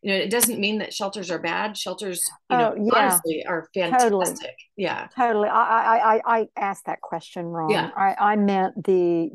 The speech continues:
Speaker 2: the stresses and the
Speaker 1: Right.
Speaker 2: anxiety they're feeling in the shelter is
Speaker 1: Right. And it's the,
Speaker 2: creating
Speaker 1: you know,
Speaker 2: that.
Speaker 1: yeah, I mean, over time, like, you think about the shelter environment on a day-to-day basis,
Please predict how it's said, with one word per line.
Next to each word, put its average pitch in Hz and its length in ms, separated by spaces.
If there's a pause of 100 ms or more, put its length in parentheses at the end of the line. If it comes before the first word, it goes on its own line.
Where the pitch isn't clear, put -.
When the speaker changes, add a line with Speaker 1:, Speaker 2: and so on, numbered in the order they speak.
Speaker 2:
the 185 140
stresses 180 920
and 175 320
the 165 120
Speaker 1:
Right. 170 240
Speaker 2:
anxiety 175 420
they're 170 100
feeling 180 560
in 165 140
the 160 80
shelter 156 480 (320)
is - 240 (240)
Speaker 1:
Right. - 260 (400)
And 285 100
it's 185 160
the, 165 120
Speaker 2:
creating 160 280
Speaker 1:
you - 60
know, 180 120
Speaker 2:
that. - 100
Speaker 1:
yeah, 202 260
I 190 60
mean, 185 260
over 214 240
time, 233 320
like, 175 160
you 185 140
think 226 160
about 190 240
the 185 40
shelter 180 320
environment 175 460
on 165 60
a 156 100
day-to-day 156 440
basis, 214 680